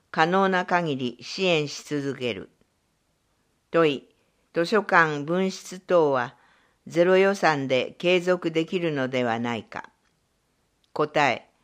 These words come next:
考えられる。予算編成を進める中で関係部署と協議していく。問い。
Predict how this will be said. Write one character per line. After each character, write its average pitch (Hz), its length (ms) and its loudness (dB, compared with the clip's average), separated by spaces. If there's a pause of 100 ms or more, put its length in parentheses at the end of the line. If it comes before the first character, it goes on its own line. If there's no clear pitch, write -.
(280)
考 190 340 0
え 175 180 6
ら 160 140 6
れ 147 160 0
る。 110 180 -10 (680)
予 165 160 0
算 196 340 2
編 196 280 -2
成 151 320 2
を 135 140 0
進 175 320 -10
め 170 120 2
る 165 120 -4
中 151 300 -2
で 120 280 -4 (420)
関 196 280 0
係 185 280 4
部 180 160 -4
署 175 180 -2
と 139 420 0
協 175 240 2
議 135 160 -6
し - 160 -14
て 123 120 -8
い 113 120 -6
く。 - 280 -18 (1300)
問 151 200 4
い。 107 160 -10